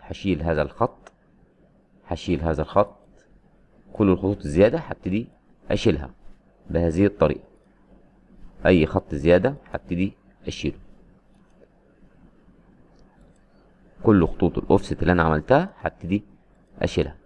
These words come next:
بهذه الطريقة. طيب، الخطوط دي كلها هتشال معايا،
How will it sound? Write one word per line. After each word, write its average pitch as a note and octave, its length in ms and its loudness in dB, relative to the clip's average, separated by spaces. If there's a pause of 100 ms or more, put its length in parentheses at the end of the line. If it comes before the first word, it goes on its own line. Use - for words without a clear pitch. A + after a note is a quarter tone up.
(120)
بهذه E2 360 -2
الطريقة. - 380 -4 (3000)
طيب، - 100 -10 (500)
الخطوط E2+ 160 -4
دي D2+ 100 -4
كلها G2+ 440 2
هتشال C2+ 540 -4
معايا، - 240 -2